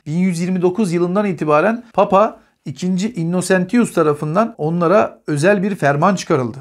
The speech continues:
Ve tapınak şövalyeleri Vatikan bünyesinde tanındı. Diğer ülkelerde, özellikle Avrupa ülkelerinde vesaire büyük bir serbestlik tanındı tapınak şövalyelerine. Bu serbestlik sadece rahatça gezinme değil,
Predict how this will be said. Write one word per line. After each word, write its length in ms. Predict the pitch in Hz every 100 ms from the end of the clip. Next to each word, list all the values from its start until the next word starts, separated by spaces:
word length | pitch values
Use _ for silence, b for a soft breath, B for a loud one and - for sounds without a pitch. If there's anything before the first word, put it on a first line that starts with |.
| -
Ve 100 | 156
tapınak 400 | 156 160 202 208
şövalyeleri 560 | 180 165 160 165 208
Vatikan 420 | 160 151 180 196 160
bünyesinde 720 | 160 160 160 156 180 226 -
tanındı. 680 | 156 156 156 151 220 247 -
Diğer 300 | 139 196 226
ülkelerde, 720 | 180 175 160 165 151 143 127
özellikle 480 | 123 135 156 170 165
Avrupa 320 | 151 165 180
ülkelerinde 560 | 170 - 147 139 135 131
vesaire 520 | 139 139 160 202 151
büyük 280 | 160 202 190
bir 100 | 214
serbestlik 640 | - 160 156 165 226 -
tanındı 380 | 180 147 123 113 _
tapınak 340 | - 139 147 139
şövalyelerine. 680 | - 131 123 117 131 120 -
Bu 200 | 151 214
serbestlik 640 | 277 233 208 185 180 247 247 -
sadece 800 | - 165 214 214 170 196 180 - b _ 147
rahatça 400 | 147 170 202 -
gezinme 460 | 180 180 175 190 190
değil, 220 | 277 -